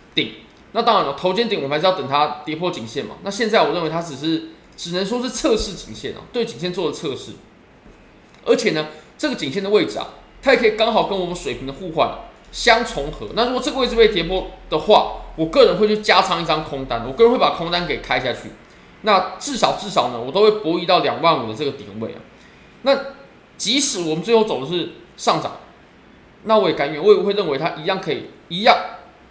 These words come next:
下破之后呢，至少要回到两万五左右再测试一次。因为你可以看我们这波多头的初期呢，它走的真的是太坎坷了。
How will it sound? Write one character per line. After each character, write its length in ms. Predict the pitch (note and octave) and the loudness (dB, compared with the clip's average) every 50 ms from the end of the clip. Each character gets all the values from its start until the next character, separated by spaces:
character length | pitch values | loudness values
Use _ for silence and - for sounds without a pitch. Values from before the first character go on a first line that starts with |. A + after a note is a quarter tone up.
| - - - - - - | -20 -20 -20 -20 -20 -18
下 300 | - - - - A#3+ G3 | -12 -6 2 2 4 4
破 120 | F#3 F#3 F3 | 4 0 -4
之 140 | D#3+ D#3+ | -4 -4
后 100 | E3 D#3+ | -4 -4
呢， 120 | C#3+ C3 C3 | -4 -6 -8
至 140 | C3+ - G3 | -10 -10 -2
少 140 | D#3+ C#3+ | 0 0
要 80 | C#3 C#3 | 0 2
回 100 | C3+ C#3+ | 0 0
到 120 | C#3 D3 | -2 -2
两 160 | C#3+ B2 A2+ C3 | -2 -2 -4 -4
万 120 | C3+ C3 | -4 -4
五 40 | C3 | -6
左 160 | - - A2+ | -8 -8 -8
右 80 | A#2+ C3 | -8 -8
再 200 | - - G3+ F3 | -2 0 0 0
测 220 | D#3+ - F3 C#3+ | 0 -2 -4 -4
试 160 | B2+ - C3 | -4 -6 -10
一 80 | A#2 A2 | -12 -12
次。 200 | G#2+ - - - - - - - - - - - - - | -14 -14 -18 -20 -20 -20 -20 -20 -20 -20 -20 -20 -16 -6
因 60 | B3 | -4
为 40 | C4+ | -4
你 60 | B3+ | 0
可 80 | G#3+ A3+ | 2 2
以 40 | G#3 | 2
看 280 | G3 G#3 F#3 D#3 C#3 | 4 4 2 2 2
我 60 | C3+ C#3+ | -2 -4
们 80 | D#3+ | -2
这 100 | E3 G#3+ | 0 2
波 320 | G#3 G#3 A3 A3 A3 - - - - - - - - | 4 4 2 2 0 -4 -12 -18 -20 -20 -20 -20 -8
多 140 | - G#3+ A3+ | -4 -2 -2
头 180 | A3 F#3 D#3 | 0 2 2
的 100 | D3+ D#3 | 2 2
初 160 | D#3 - F3+ F#3 | 0 -4 -10 -12
期 200 | - - C3 A#2+ | -10 -12 -12 -10
呢， 160 | A2+ A2 A2 - - - - - - - - | -10 -12 -12 -14 -20 -20 -20 -20 -20 -10 -2
它 100 | - B3 | 0 0
走 240 | A#3+ A3+ D#3 C#3+ D3 | 0 0 0 -2 0
的 60 | D#3 | 0
真 120 | A3 G#3+ | 0 -2
的 60 | G3 | -2
是 80 | F#3+ G3+ | -2 -6
太 200 | G3+ - - A3 | -6 0 0 0
坎 260 | - - B2 A#2+ C3+ - | 0 2 -2 -4 -4 -6
坷 200 | - - - - | -10 -14 -14 -14
了。 100 | - | -16